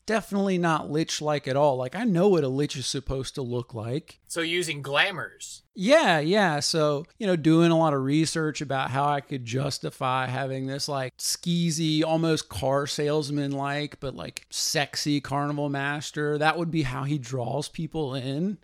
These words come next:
Speaker 1: You know, I had to figure out some ways to justify that. And part of that I stole from, you know, the McElroys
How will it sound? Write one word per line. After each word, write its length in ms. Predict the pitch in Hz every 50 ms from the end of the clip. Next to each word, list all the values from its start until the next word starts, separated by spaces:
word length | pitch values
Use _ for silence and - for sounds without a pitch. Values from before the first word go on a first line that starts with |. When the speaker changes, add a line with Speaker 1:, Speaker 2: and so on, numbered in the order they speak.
| _ _
Speaker 1:
You 80 | - 175
know, 80 | 170
I 100 | 165 170
had 160 | 165 175 175 151
to 60 | 147
figure 280 | - 175 165 151 175
out 200 | 165 160 156 156
some 300 | 156 - 156 151 151 151
ways 460 | 147 151 147 147 147 147 143 143 - -
to 100 | - 139
justify 680 | 120 113 127 135 147 135 - - 170 - 147 160 143 131
that. 380 | 135 135 131 - 151 - - _ _ -
And 120 | 151 -
part 220 | - 170 175 180
of 60 | 185 165
that 320 | 170 165 160 147 135 - -
I 100 | 170 160
stole 440 | 147 - - - 175 170 165 160 160
from, 560 | - - 156 147 139 135 135 135 139 143 131 -
you 140 | - 180 160
know, 160 | 143 143 139
the 60 | 131 135
McElroys 1000 | 143 139 143 151 - 160 143 127 127 123 123 127 131 139 160 180 - - -